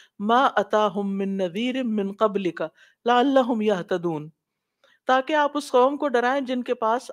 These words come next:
आपसे पहले कोई डराने वाला नहीं आया, ताकि वो हिदायत पा जाएं।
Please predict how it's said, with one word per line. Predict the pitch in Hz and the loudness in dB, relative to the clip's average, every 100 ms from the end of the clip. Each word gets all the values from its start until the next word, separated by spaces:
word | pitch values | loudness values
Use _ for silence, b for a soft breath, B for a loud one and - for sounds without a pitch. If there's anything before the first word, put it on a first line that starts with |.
| - | 0
आपसे | 208 311 - 320 | 2 2 -2 -4
पहले | 302 285 | -4 -4
कोई | 277 262 | -4 -4
डराने | 202 196 196 | -2 -2 -2
वाला | 208 185 185 | -2 -2 -2
नहीं | 196 170 180 185 | -4 -6 -6 -8
आया, | 147 139 147 _ _ _ _ - | -8 -8 -10 _ _ _ _ 0
ताकि | 208 247 | 2 4
वो | 226 | 4
हिदायत | 202 170 170 | 6 4 2
पा | - 151 | 0 -4
जाएं। | 143 156 | -4 -14